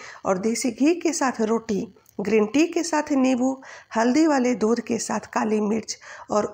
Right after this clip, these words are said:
उबले हुए चने के साथ टमाटर, यह जितने भी कॉम्बिनेशन हैं, यह सब अमृत के समान है, क्योंकि इसके सेवन से आपके शरीर और दिमाग की सभी प्रकार की कमजोरी दूर हो जाएगी। नंबर सत्ताईस, भोजन करने के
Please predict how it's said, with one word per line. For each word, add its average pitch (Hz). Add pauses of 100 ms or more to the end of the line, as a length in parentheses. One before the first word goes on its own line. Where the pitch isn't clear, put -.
उबले 277
हुए 330
चने 233
के 220
साथ 254 (140)
टमाटर, 208
यह 220
जितने 262
भी 370
कॉम्बिनेशन 220
हैं, 214 (380)
यह 294
सब 359 (140)
अमृत 202
के 220
समान 196
है, 214 (120)
क्योंकि 240
इसके 208
सेवन 269
से 302 (440)
आपके 330
शरीर -
और 208
दिमाग 214
की 214
सभी 269
प्रकार 285
की 226
कमजोरी 214 (120)
दूर 214
हो 214
जाएगी। 202 (720)
नंबर 202 (100)
सत्ताईस, - (440)
भोजन 302
करने 247
के 269